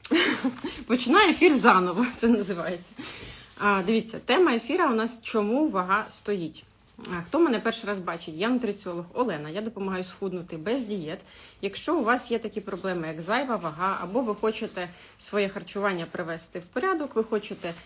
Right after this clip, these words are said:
там зменшити талію, зменшити ляшечки, прибрати целюліт, ось то ви мій клієнт, і я вас до себе запрошую. Я вам можу допомогти або на груповому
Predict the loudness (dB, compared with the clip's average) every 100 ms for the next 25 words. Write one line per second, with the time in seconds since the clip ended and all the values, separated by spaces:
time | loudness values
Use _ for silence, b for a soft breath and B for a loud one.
0 | -8 -6 -2 0 0 -2 -6 -6 2 2
1 | 4 2 0 -2 -2 -2 -2 -4 -6 -2
2 | -2 -2 -6 -8 -8 -6 -4 -6 -6 -10
3 | -8 -2 0 0 -2 B B -12 -12 -4
4 | 0 0 2 2 2 0 -2 -4 -2 -2
5 | -2 -6 -8 -6 -4 -4 -6 -10 -10 -10
6 | -8 -8 -8 -12 -16 -16 -16 -14 -2 0
7 | 0 -2 -4 -8 -10 -10 -10 -8 -6 -4
8 | -4 -4 -6 -8 -10 -8 -8